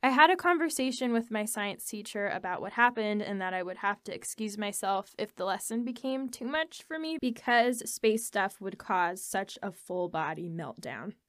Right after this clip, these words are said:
Luckily, my grandma was one of the assistant principals at the school, so I had, like, a nice safe space to go to if I started having a panic attack. This space trigger for me was really frustrating because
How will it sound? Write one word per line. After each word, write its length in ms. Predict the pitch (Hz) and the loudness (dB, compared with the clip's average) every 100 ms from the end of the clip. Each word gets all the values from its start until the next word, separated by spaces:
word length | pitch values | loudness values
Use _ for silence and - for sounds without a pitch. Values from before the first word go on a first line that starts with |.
| _ | _
Luckily, 420 | - 285 302 339 | 0 2 4 6
my 140 | 302 254 | 8 6
grandma 360 | 240 240 233 | 6 6 6
was 320 | 233 226 214 214 | 6 6 6 2
one 140 | 214 | 0
of 140 | 208 | 0
the 120 | 196 202 | 0 -2
assistant 440 | 196 208 - 220 | -2 -2 -4 -6
principals 480 | 196 196 180 196 185 | -6 -4 -4 -4 -2
at 220 | 175 - | -4 -4
the 60 | - | -8
school, 340 | - 202 180 | -2 0 0
so 200 | - 180 | 0 0
I 100 | 190 | 0
had, 320 | 190 208 196 | 4 4 6
like, 200 | 208 190 | 4 0
a 60 | 185 | -2
nice 380 | 175 151 - - | -2 -4 -4 -2
safe 360 | - 196 180 | 0 0 -2
space 420 | - - 190 214 - | -2 -2 -2 -4 -4
to 120 | 254 | -2
go 200 | 254 262 | 2 2
to 260 | 254 285 262 | 0 0 0
if 180 | 233 | 2
I 260 | 190 180 175 - | 0 2 0 -4
started 340 | - 226 247 | -2 0 0
having 320 | 233 247 247 | 4 2 2
a 60 | 240 | -4
panic 380 | 240 247 247 254 | -2 -2 -2 -6
attack. 440 | 240 269 269 - - _ _ _ | -8 -6 -6 -8 -20 _ _ _
This 300 | 294 392 403 | 0 0 0
space 520 | - - - 233 233 | -6 -6 0 0 0
trigger 320 | - 254 262 302 | 0 -2 0 -2
for 140 | 330 | -2
me 180 | 330 339 | -2 -2
was 220 | 285 233 | -2 -4
really 320 | 220 208 208 | 0 2 2
frustrating 800 | 226 185 - - 196 208 247 277 | 0 -4 -4 -6 -4 -2 -2 -2
because 640 | 233 220 226 202 196 196 | -2 0 2 2 2 -2